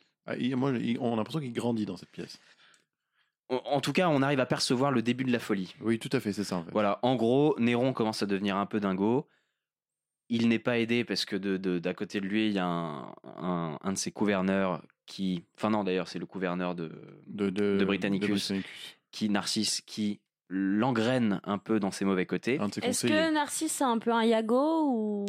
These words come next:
Speaker 2: Un peu, mais on en reparlera.
Speaker 3: Ok,
Speaker 2: Pour l'instant, c'est
Speaker 3: d'accord.
Speaker 2: juste petit résumé comme ça, voilà. Donc, euh, Néron, euh, devient un peu gogol. Euh, sa mère sent que le pouvoir
Speaker 1: Lui échappe.
Speaker 2: lui échappe et veut le hop. À côté de ça, Néron est tombé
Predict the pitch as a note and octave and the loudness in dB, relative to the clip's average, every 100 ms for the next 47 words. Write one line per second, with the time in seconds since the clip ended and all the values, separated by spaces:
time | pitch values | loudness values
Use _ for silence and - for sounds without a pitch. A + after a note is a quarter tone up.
0 | G3+ B2+ A2+ G#2 D#3 E3+ D#3+ D3 C3+ B2+ | 0 2 4 6 6 4 2 0 2 0
1 | B2 C3 - C3+ B2+ C3 - B2+ A#2+ A2 | 2 0 2 0 0 -2 -2 -2 0 2
2 | G#2+ G2+ F#2+ F2+ E2+ E2+ F2 - - - | 2 2 0 0 2 0 -2 -4 -16 -20
3 | - - G2 G#2 B2 C3 C3 C3 A#2 - | -20 -10 -2 2 4 4 2 0 -2 -4
4 | F2+ F#2+ F2+ F2 E2+ E2 D#2+ C#2+ A#1+ G#1 | 0 2 2 2 0 -2 -4 -6 -10 -12
5 | C#2 G2+ G#2 G#2 G2 G2 F2+ F#2+ A#2+ D3+ | -2 2 2 2 0 -2 0 0 0 -2
6 | - _ _ _ G2 G2 - A2 C3+ C3 | -6 _ _ _ -2 -2 0 0 0 0
7 | F2+ - _ _ _ _ _ - C3+ B2 | -2 -6 _ _ _ _ _ -4 0 0
8 | A#2 F#2+ G#2 G2 G#2+ G#2 F2+ - _ F#2+ | -2 -6 -4 0 2 2 -2 -8 _ -4
9 | F#2 F2+ G2 - G2+ G#2+ - G#2 G2 _ | -2 0 -4 -4 -2 0 2 0 -2 _
10 | _ - F#2+ F#2+ F#2+ F2 E2 A2 C#3+ - | _ -6 -4 0 2 2 2 0 -2 -4
11 | - - - A#2 C#3 C3 C3+ - B2+ A#2+ | -16 -20 -8 -2 0 2 2 2 2 2
12 | A#2+ A#2 G2 F#2+ | 2 0 0 0